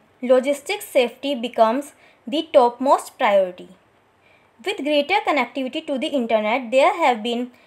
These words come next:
rising concerns among the companies pertaining the cyber security and logistic safety. Furthermore, the protection of consumers' private data is another key concern, making the safety of logistics solution as one of the topmost priorities.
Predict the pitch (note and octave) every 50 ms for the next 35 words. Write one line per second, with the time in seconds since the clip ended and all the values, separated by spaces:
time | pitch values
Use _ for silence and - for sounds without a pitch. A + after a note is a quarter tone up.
0 | _ _ _ - A3+ A#3+ A#3 A#3+ B3 C4 F#4+ G4+ G4+ E4+ D4 C4 B3 B3 - B3
1 | A#3+ B3+ C4+ C4+ - - - C4 A#3+ A#3 B3 B3+ C4 B3 G#3 A#3 A3+ A#3+ - -
2 | A#3 A3 G#3 G#3 A#3 B3 D4 D4 - - - A#3 A3 A3+ A3+ A3+ A3+ A#3+ C4 C4
3 | C#4+ F4+ F#4 - C#4+ A3 G#3 G#3 G3 C#4 D#4+ E4 - C#4+ - - C4 B3 B3 B3
4 | B3 - F#4+ G4+ - E4 E4 D#4 C#4 A#3 G#3 G#3+ A3 - - E4+ - - - A3+
5 | G3 - _ - E3 F3+ _ _ _ _ _ _ _ _ _ - D4+ C#4+ C#4+ C#4+
6 | E4 F4+ F4 E4+ F4 G4 A#4 A#4 - _ _ _ _ _ _ _ _ - D4 F#4
7 | F#4+ F4+ D#4+ D4+ C#4+ C4+ C4+ C4+ - F#4 F#4+ F#4 E4 D4 C4+ C#4+ C#4+ - - -
8 | C4+ B3+ A#3+ A3+ B3+ B3+ B3+ B3 C4 D4+ E4+ - - - C#4 A#3+ A3 G#3+ G#3+ A#3+
9 | C#4+ D#4 C4 A3+ A#3+ G#3+ G3 F#3+ G3 F#3+ G#3+ C#4 E4+ - _ _ _ _ _ -
10 | - F4 F#4+ - - C#4 B3 A#3 A#3 A3+ A3+ E4 F#4+ F#4+ - D#4+ E4 E4 - D4+
11 | B3 A3+ A#3 C4 C4 D4+ D#4+ D4 B3 A#3 A3+ - C#4+ D4 C#4 A3+ C#4 E4+ A4 A4+
12 | - C#4 A#3 A3+ A3+ _ - D4+ D#4 D#4 D#4+ D#4+ D4 C4 A#3 G#3 G#3 A3+ A3 -
13 | - F#4 F#4 - - B3+ A#3 A3 A3 G#3 - C4 C#4+ - C4+ D4+ C#4+ B3 A3+ C4+
14 | D#4 E4+ E4 D4+ B3 A3 D4+ E4 - - B3+ A#3 A3+ - B3 C#4 E4 F4 - -
15 | C4+ A#3 G3+ G3 F#3+ F#3 F#3 F#3 F#3+ F3+ F3 -